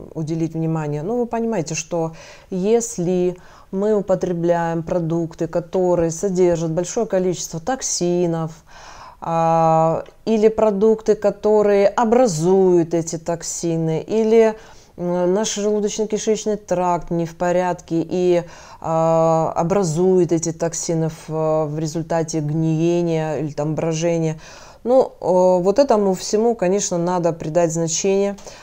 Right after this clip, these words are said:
Надо придать значение ещё тому, что есть продукты, которые будут способствовать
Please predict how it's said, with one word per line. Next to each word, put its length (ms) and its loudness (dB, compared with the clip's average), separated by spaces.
Надо 220 2
придать 340 2
значение 640 2
ещё 240 -2
тому, 420 0
что 480 2
есть 440 0
продукты, 520 0
которые 680 2
будут 380 -2
способствовать 1040 -4